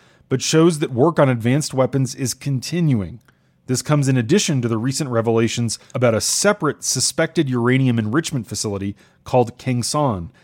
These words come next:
that North Korea continues to operate in secret. My colleagues on the National Security Beat reported overnight that U S agencies have gathered intelligence in which senior North Korean officials have been discussing their intention to deceive Washington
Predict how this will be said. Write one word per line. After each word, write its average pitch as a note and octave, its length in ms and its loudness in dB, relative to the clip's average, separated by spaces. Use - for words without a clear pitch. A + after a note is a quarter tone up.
that B2+ 120 -4
North C#3 280 2
Korea B2 440 2
continues F3+ 640 -2
to - 100 -4
operate A#2 440 -2
in A#2+ 140 0
secret. C#3+ 440 -4
My B2 120 4
colleagues F#3+ 380 4
on D3+ 120 6
the C#3+ 40 4
National C#3+ 340 4
Security D3 460 0
Beat A#2+ 300 -2
reported D#3 460 4
overnight C3+ 480 4
that B2 140 -2
U C#3 200 4
S F#3 140 6
agencies C3+ 560 0
have A2+ 140 -2
gathered B2 340 2
intelligence C3+ 880 2
in B2 160 0
which B2 280 0
senior F3+ 540 2
North C#3+ 320 2
Korean C#3+ 340 2
officials A#2 680 -2
have A#2 160 -4
been C3+ 160 2
discussing D3 640 0
their C3+ 180 2
intention C#3 600 -2
to B2+ 120 -8
deceive D#3+ 640 -2
Washington C3 720 -4